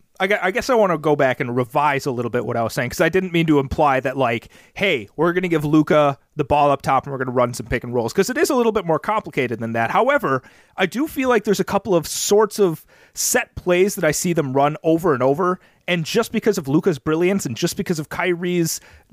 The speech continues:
I think he's pretty unstop-, I w-, I don't wanna say unstoppable, but he's pretty incredible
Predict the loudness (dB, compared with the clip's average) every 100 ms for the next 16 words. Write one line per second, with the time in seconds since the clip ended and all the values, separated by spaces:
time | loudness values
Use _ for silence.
0 | -18 _ -10 -8 -4 -2 0 0 2 0
1 | -2 -2 -2 -4 -8 _ -6 -4 -2 0
2 | 0 0 0 0 0 0 0 -2 -4 -4
3 | -4 -6 -2 0 0 -2 0 0 0 0
4 | -2